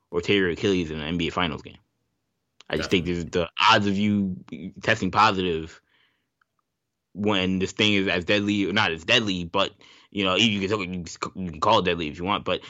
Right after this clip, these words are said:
Speaker 1: just as contagious as it is, and a guy just tests positive, that's all you have to do to, to, to, to, to quarantine and be out of the finals, test positive, and now you're gone for fourteen days. And if that's the case,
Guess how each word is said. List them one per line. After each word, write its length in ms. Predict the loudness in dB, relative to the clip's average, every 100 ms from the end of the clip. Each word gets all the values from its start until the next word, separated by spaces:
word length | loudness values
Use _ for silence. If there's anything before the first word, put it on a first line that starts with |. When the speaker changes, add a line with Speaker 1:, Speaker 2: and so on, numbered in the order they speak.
| -2
Speaker 1:
just 160 | 0
as 140 | 0 -2
contagious 560 | -4 2 4 4 0
as 180 | -8 -8
it 80 | -6
is, 400 | -6 -6 -8 -14 -20 _ -6
and 220 | -2 0
a 40 | 2
guy 180 | 2
just 160 | 2 -2
tests 200 | -6 -4
positive, 680 | 2 4 4 0 -6 -8 -8
that's 120 | -2
all 80 | 4
you 60 | 4
have 100 | 4
to 60 |
do 300 | 0 0 0 -6 _ -6
to, 140 | -6
to, 200 | -4 -8
to, 240 | -6 -8
to, 200 | -6 -6 -8 -10 -8
to 80 |
quarantine 580 | 2 4 4 2 -2 -10 -14 -20 -10 -4
and 100 | 0
be 120 | 6
out 200 | 8 8
of 100 | 4
the 80 | 2
finals, 420 | 2 2 0 -2
test 200 | -2 2
positive, 400 | 4 6 4 -4
and 80 | -4
now 100 | -2
you're 160 | -2
gone 240 | -2 -2 -4
for 100 | -6
fourteen 380 | -8 -8 -10 -12
days. 320 | -14 -14 -20 -20 -20 _ _ _ -4
And 140 | 0
if 100 | 2
that's 180 | 2 2
the 80 | 0
case, 480 | 2 4 4 0